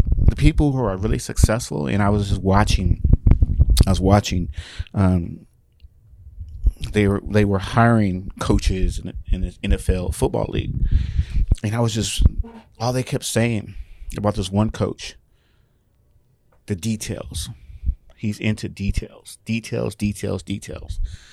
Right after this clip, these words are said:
That's all I kept hearing. He's a detail-oriented kind of guy. And that's what,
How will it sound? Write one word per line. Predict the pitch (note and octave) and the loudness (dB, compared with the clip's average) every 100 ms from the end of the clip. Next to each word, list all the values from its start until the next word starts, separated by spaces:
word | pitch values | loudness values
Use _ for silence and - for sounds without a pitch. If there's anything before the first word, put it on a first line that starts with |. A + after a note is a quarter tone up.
| - | -4
That's | - - | -2 0
all | G#2+ | 0
I | A2+ | 0
kept | - G2+ | -2 -2
hearing. | A2 G2 - - - - - - - - | -2 -2 -4 -4 -6 -6 -8 -10 -10 -8
He's | A#2 G#2 | -6 -4
a | |
detail-oriented | F2+ G#2+ - G#2+ A2 - - - - G#2 G#2 G#2 - | -4 -4 -2 -2 -2 -8 -20 -20 -2 0 2 2 0
kind | - G2+ | -2 -2
of | F2+ | 0
guy. | F#2 F#2+ - _ _ _ _ _ _ _ _ _ _ _ _ _ _ _ _ _ _ _ _ _ _ _ _ _ - | -4 -6 -10 _ _ _ _ _ _ _ _ _ _ _ _ _ _ _ _ _ _ _ _ _ _ _ _ _ -8
And | A#2+ | -4
that's | C#3 - | -2 -2
what, | D#3 D3+ | -2 -2